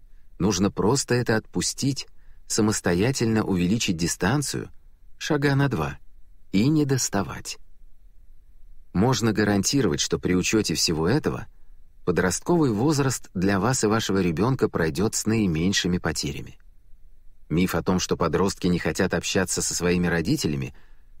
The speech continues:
тоже немного откорректируем. В принципе,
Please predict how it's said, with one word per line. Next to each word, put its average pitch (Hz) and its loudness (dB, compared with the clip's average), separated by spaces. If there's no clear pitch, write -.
тоже 156 2
немного 131 2
откорректируем. 107 0
В - -12
принципе, 185 0